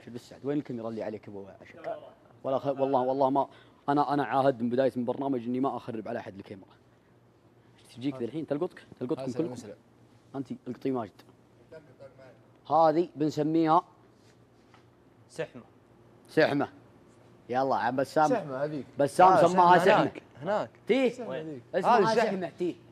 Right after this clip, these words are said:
Speaker 1: يا، بالله هي دقيقة.
Speaker 4: هذا.
Speaker 1: أمانة، أمانة.
Speaker 3: ها.
Speaker 1: بنجلس جلسة كل واحد يسولف بلهجته. تفهمني ما تفهمني شيء رجل.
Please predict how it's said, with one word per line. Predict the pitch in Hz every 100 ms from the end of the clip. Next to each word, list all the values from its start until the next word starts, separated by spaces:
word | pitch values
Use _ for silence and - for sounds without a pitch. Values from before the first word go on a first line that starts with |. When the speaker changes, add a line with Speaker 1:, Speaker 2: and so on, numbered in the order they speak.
| _ -
Speaker 1:
يا، | - - 196 196
بالله | 180 220 160
هي | 165
دقيقة. | 160 151
Speaker 4:
هذا. | 151 - - 160
Speaker 1:
أمانة، | 190 160 151
أمانة. | 156 147 107 - _ _ -
Speaker 3:
ها. | 117 - _ - -
Speaker 1:
بنجلس | 196 165 170
جلسة | 139 202 190
كل | -
واحد | 180 190
يسولف | 170 180 147
بلهجته. | 147 117 117 -
تفهمني | 165 214 226
ما | 202
تفهمني | 185 170 226 202
شيء | 185
رجل. | 165 127 123